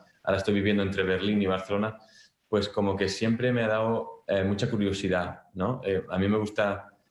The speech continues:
ser una persona cu-, bueno, me defino como una persona curiosa que le gusta investigar, ¿no? Por eso me compré la gaita colombiana, porque si no,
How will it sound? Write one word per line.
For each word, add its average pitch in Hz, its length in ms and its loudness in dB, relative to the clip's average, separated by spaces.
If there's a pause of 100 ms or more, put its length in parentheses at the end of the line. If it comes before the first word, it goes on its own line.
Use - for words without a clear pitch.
(180)
ser 104 160 2
una 101 120 2
persona 92 720 0
cu-, 95 80 -4
bueno, 92 160 2
me 90 120 0
defino 90 360 0
como 98 100 2
una 98 100 0
persona 95 320 -2
curiosa 101 500 -2 (320)
que 101 100 2
le 92 140 4
gusta 92 560 0
investigar, 101 580 0
¿no? 101 160 -2
Por 110 140 -2
eso 131 260 0
me 127 100 0
compré 117 220 0
la 113 120 2
gaita 87 260 -2
colombiana, 87 440 -2
porque 87 160 -6
si - 120 -6
no, 113 300 0